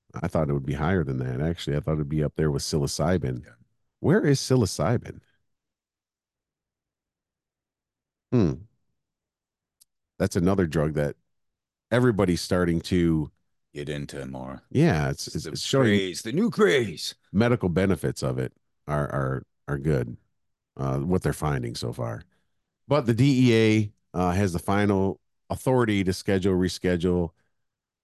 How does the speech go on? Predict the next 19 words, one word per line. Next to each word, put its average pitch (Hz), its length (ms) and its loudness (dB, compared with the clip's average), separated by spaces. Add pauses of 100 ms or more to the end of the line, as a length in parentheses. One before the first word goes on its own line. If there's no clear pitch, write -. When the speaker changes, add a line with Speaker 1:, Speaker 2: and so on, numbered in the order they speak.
(260)
Speaker 1:
uh, 85 160 2
drugs. 80 520 0
I 55 60 -6
don't 85 260 2
know 98 60 4
if 87 120 -2
anybody 90 360 2
knew 98 200 4
that. 64 280 -4
I 107 140 -2
didn't 90 260 2
necessarily 90 520 0
know 92 200 2
that. 64 260 -6
I 78 80 0
thought 87 240 0
it 80 80 0
was 78 180 -4
like, 78 360 -2